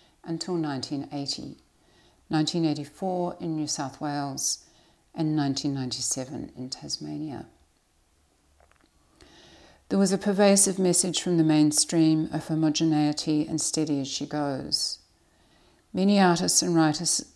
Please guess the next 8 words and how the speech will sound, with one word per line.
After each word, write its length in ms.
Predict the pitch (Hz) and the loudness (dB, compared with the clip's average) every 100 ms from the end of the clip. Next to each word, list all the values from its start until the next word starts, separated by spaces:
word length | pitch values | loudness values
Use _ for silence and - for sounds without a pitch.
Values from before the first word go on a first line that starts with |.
| - | -2
writers 380 | 160 156 160 151 | 0 0 0 -2
of 140 | 151 | -2
the 160 | 147 - | -6 -6
era 420 | 170 151 143 131 - | -2 0 0 -2 -6
remained 520 | - 160 151 151 147 - | -2 2 4 4 0 -2
wedded 300 | 165 165 165 | 0 0 0
to 100 | - | -4
institutions 1040 | - 151 - - 170 160 165 156 - - | -4 -4 -2 -2 -2 -2 -2 0 0 0